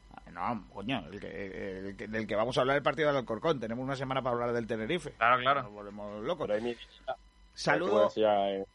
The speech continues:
Speaker 1: saludo ya a Nacho Carmona, que de-, creo que está también con nosotros. Hola, Nacho, ¿qué tal? Muy buenas.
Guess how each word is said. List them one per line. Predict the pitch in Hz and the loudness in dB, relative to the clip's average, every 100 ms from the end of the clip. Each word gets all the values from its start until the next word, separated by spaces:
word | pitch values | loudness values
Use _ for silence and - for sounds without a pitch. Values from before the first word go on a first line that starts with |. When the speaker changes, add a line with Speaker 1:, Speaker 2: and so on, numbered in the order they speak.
| _ _ _ _ _ _ | _ _ _ _ _ _
Speaker 1:
saludo | - 139 160 202 | -6 -2 0 2
ya | 208 | 4
a | 208 | 4
Nacho | 208 202 190 | 4 2 2
Carmona, | 190 202 208 | 2 2 0
que | 202 | -2
de-, | 190 180 175 | 0 0 0
creo | 175 | -2
que | 185 | -6
está | 185 175 | -4 -4
también | 180 175 170 | -4 -4 -4
con | |
nosotros. | 180 - 240 185 | -4 -4 -4 -2
Hola, | 175 | 0
Nacho, | 180 180 220 | 0 0 -2
¿qué | 202 | 0
tal? | 175 | 0
Muy | 180 | 0
buenas. | 175 170 233 | 0 0 -2